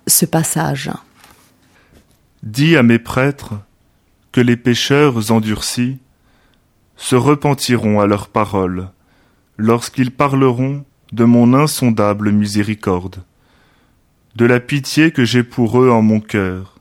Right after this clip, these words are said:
Speaker 2: Aux prêtres qui proclameront et glorifieront ma miséricorde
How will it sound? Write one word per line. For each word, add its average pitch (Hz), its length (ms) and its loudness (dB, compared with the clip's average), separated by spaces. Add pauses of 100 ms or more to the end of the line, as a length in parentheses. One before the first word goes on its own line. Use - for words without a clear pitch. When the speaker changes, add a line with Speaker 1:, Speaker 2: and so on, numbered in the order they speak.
(1500)
Speaker 2:
Aux 117 100 0
prêtres 135 460 0
qui 113 180 -4
proclameront 127 800 0
et 117 80 2
glorifieront 113 760 -2
ma 107 180 0
miséricorde 101 880 -4